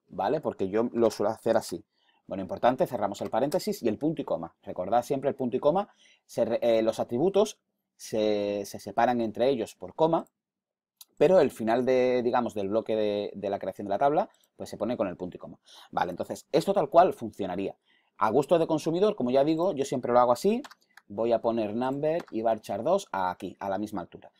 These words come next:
Si tuviese un campo de una, de un atributo que fuese más largo que editorial, pues haría lo mismo, los llevaría los tres, eh, a lo mejor para allá, para tener siempre, eh,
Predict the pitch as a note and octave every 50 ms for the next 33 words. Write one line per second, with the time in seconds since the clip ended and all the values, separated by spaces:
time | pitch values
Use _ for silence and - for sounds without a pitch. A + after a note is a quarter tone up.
0 | _ _ - A#2+ - - C3 D3+ D#3+ D#3+ - E3+ D#3 D3+ D3 - D#3 D#3 D3 D#3+
1 | D3+ C#3+ C#3+ D3 D3 D3 C#3+ C#3 A#2+ G#2+ B2 C3 C3+ C3+ B2+ C3 C3 C#3+ D#3 C#3
2 | A#2+ - G2+ G2 - C3 B2 - A2+ A#2+ A#2+ B2 C3 B2+ B2 A#2 A#2+ - A#2 A2+
3 | A2+ G2+ A#2+ C3+ F3 F#3+ G3+ G#3 - _ _ _ _ _ A#2 G#2+ - - G2+ G2
4 | G#2 G#2 G2 F#2 F2 E2+ F#2 A#2+ D3 E3 - A2 G2+ G2 F#2 - G#2 F#2+ F#2+ F#2+
5 | G2 G2+ A2 G#2+ G#2 - - A2+ A2+ A2+ - - _ _ - - G#2 G2+ G2 G2
6 | F#2+ G2 - - G#2 G2 F2+ - F2+ F2 E2+ E2+ F2+ A2+ C#3+ - - G2 F2+ F2
7 | - F#2 F#2+ G2 - - - G#2+ G#2+ G#2 - A#2+ A#2+ B2 A#2+ G#2+ G2+ G2+ G2 G2
8 | F#2+ F#2+ F#2+ -